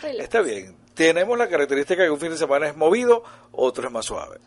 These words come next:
Speaker 2: Uno es movido, otro es más
Speaker 1: <laughs>
Speaker 2: suave.
Speaker 1: Sí.
Speaker 2: Eso te permite prepararte para el siguiente, eh, fin de semana con todas las cosas que deben ocurrir y que vemos a diario en las redes sociales. Arroba Bar Puglisi, arroba Rompiendo Esque uno, arroba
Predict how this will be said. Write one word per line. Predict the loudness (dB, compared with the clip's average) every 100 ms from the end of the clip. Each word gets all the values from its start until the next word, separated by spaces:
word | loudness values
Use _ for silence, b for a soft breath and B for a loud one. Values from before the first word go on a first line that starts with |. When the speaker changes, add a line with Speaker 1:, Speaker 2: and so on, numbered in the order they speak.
| -6
Speaker 2:
Uno | 2 4
es |
movido, | 4 2 2 -2 -2
otro | -6 -4
es | -6
más | -8
Speaker 1:
<laughs> |
Speaker 2:
suave. | -6 4 6 6
Speaker 1:
Sí. | 0 -6
Speaker 2:
Eso | -4
te | -2
permite | 2 2 2 0 0 -2 -4 B
prepararte | 0 2 4 4 4 2 2
para | 2 4
el | 4
siguiente, | 2 -4 -4 -6 -2 2 2 0 B B -6
eh, | -2 0 0 -4 -6
fin | -8 -6
de | -6
semana | -2 -2 0 -2
con | -6 -6
todas | -4
las | -4
cosas | -6 -8 -8
que | -8
deben | -6 -6
ocurrir | -8 -4 -2 -2 -4
y | -10
que | -10 -10 -6
vemos | -4 -2 -2
a |
diario | -2 -2 -4 -6 B B
en | -10 -8
las | -6
redes | -4 -4 -4
sociales. | -8 -8 -6 -6 -10 -2
Arroba | 0 4 6 6 4
Bar | 0 -2
Puglisi, | -2 -6 -6 -6 -6
arroba | -4 0 2 0
Rompiendo | -2 -6 -4 -6
Esque | -2 0
uno, | 0 -2 -8 B B -4
arroba | 0 4 4 6 6 4